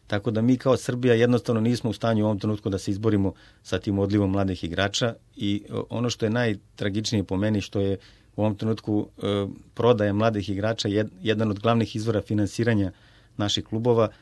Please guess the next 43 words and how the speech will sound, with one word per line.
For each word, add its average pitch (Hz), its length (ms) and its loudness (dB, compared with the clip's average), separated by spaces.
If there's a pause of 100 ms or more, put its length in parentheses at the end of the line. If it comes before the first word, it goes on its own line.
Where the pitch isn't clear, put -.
(220)
Većina 117 320 0
klubova 117 320 2
egzistira 110 420 0
samo 117 260 2
na 107 80 0
tome 92 280 -2
da, 90 220 -4
da 92 140 -6
proizvede 104 500 0
mladog 110 360 -2
igrača 101 380 -2
nekog 104 360 -4
i - 20 -6
da 92 120 -2
ga 98 100 -4
negde 95 240 -4
proda, 117 360 2 (440)
da 95 120 -2
od 95 80 -6
toga 104 220 0
uzme 104 200 2
neki 104 220 -2
novac 107 360 -2
i 98 40 -6
da 95 100 -6
se 107 140 -6
onda 101 220 2 (300)
čeka - 260 -4
sledeći 117 440 0
igrač 113 180 0
da 104 80 -2
se 101 140 -8
proda 110 340 0 (460)
i 101 100 -2
onda 107 200 0
se 101 140 -6
to 107 120 -6
tako 104 280 -2
vrti 107 240 -4
u 98 40 0
nekom 101 240 -4
čarobnom 104 360 -2
krugu. 117 380 0